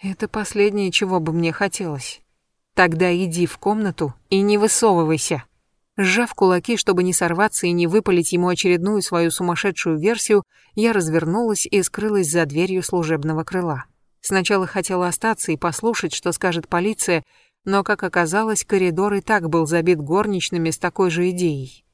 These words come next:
Решив, что у них опыта в таких делах побольше, я попросила потом рассказать мне всё, что они услышат, а сама вышла в сад проветрить голову.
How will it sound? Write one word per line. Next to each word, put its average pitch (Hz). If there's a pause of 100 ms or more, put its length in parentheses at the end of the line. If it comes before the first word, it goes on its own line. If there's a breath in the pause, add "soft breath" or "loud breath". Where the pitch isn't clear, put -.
(460)
Решив, 226
что -
у 185
них 202
опыта 196
в -
таких 180
делах 175
побольше, 190 (140)
я 185
попросила 196
потом 190
рассказать 196
мне 165
всё, 180
что 190
они 170
услышат, 170 (460)
а 202
сама 220
вышла 180
в -
сад 190
проветрить 165
голову. 139